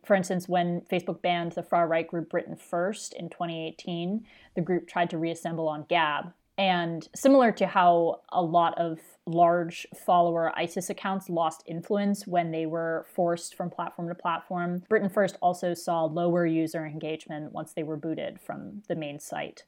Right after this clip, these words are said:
So deplatforming from mainstream sites reduces the reach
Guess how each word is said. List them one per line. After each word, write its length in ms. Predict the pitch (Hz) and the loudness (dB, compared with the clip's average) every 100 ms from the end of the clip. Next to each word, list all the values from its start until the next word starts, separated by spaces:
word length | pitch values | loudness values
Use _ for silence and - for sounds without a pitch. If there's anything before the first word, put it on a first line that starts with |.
| _ _ - | _ _ 4
So 200 | 226 214 - 196 | 6 6 0 -4
deplatforming 760 | 196 214 190 - 196 185 185 | -2 2 2 2 -4 -2 -4
from 300 | 185 185 180 | -4 0 0
mainstream 500 | 170 175 170 - 170 | 0 -4 -6 -6 -6
sites 440 | 165 170 165 160 175 | -4 -2 -2 -4 -6
reduces 560 | 160 175 - 175 165 | -4 -6 -4 -4 -4
the 200 | 180 156 - _ | -6 -6 -8 _
reach 500 | 160 170 196 233 - | -6 -4 -4 -6 -8